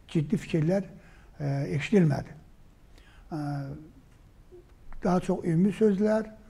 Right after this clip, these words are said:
daha çox rəqəmlər üzərində, ə,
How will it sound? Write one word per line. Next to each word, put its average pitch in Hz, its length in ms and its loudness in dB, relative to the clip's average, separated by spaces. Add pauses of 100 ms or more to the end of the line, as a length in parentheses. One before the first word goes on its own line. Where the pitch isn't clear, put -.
(440)
daha 170 280 0
çox 147 280 -2 (500)
rəqəmlər 165 540 4
üzərində, 147 480 0 (720)
ə, 147 160 -4